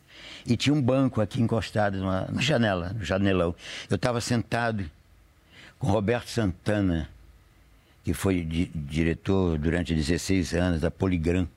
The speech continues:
E era meu amigo de, de montagem de luz no teatro, do ca-, do Teatro Vila Velha. Nós ficávamos até de manhã montando as luzes, fazendo os, os espetáculos. E eu estava sentado assim, eu e ele, esperando, porque o, o Roberto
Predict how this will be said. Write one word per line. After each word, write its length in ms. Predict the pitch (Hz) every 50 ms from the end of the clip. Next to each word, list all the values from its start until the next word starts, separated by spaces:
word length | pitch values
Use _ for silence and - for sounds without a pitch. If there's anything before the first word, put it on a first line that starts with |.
| _ _ _ _ - - - - - - _ -
E 100 | 110 107
era 120 | 120 127 139
meu 220 | 139 135 135 143 139
amigo 500 | 127 120 123 143 160 156 135 117 113 107
de, 400 | 92 98 98 98 98 92 95 95
de 120 | 90 107
montagem 640 | 110 113 117 104 92 - - 123 120 127 120 101 117 104
de 120 | 95 117
luz 480 | 110 107 110 123 135 143 131 113 87 78
no 120 | 90 92
teatro, 580 | 82 - 95 90 90 87 82 - - 87 82 78
do 60 | 82
ca-, 120 | - 85 82
do 280 | - 98 78 80 82 78
Teatro 380 | - 87 85 82 78 78 78
Vila 260 | 69 73 80 76 80 76
Velha. 320 | 73 110 117 113 98 85 - - - - - -
Nós 180 | - 113 107 -
ficávamos 400 | - - - 120 117 113 113 98
até 300 | 98 85 - 120 117 117
de 120 | 104 95 98
manhã 440 | 104 101 95 101 104 107 110 117
montando 580 | 110 98 95 92 85 73 - - 104 104 95 92
as 160 | 90 80 76
luzes, 460 | 85 95 110 123 123 104 90 90 80
fazendo 360 | - 87 85 76 87 98 98 82
os, 140 | 73 67 - - -
os 160 | 87 80 76
espetáculos. 640 | 87 82 - - 87 82 - 98 104 127 - - - - - - - - 110 - _ _ _ _ -
E 60 | 143
eu 80 | 135 123
estava 260 | - 143 139 127 127
sentado 600 | 107 - 135 120 - - 120 110 101 95 90 87 87
assim, 360 | - - - 95 92 90 82 - - - - - - - - -
eu 180 | 110 117 120 113
e 80 | 107 101
ele, 280 | 107 110 110 110 - -
esperando, 720 | 101 - - - - 123 117 110 110 113 123 117 120 107 - - - - -
porque 260 | - - - - 117
o, 220 | 113 110 107 101 - -
o 60 | 110
Roberto 560 | 82 95 104 101 117 131 127 98 - - 113